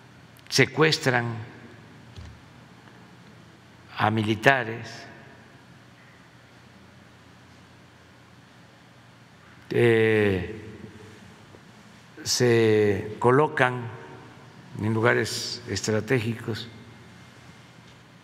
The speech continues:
en Culiacán, interviene, eh, el ejército y hay respuesta.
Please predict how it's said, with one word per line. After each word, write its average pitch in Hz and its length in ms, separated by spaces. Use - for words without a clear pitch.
en 104 580
Culiacán, 113 540
interviene, 135 920
eh, 101 960
el 107 180
ejército 127 600
y 110 160
hay 110 220
respuesta. 120 680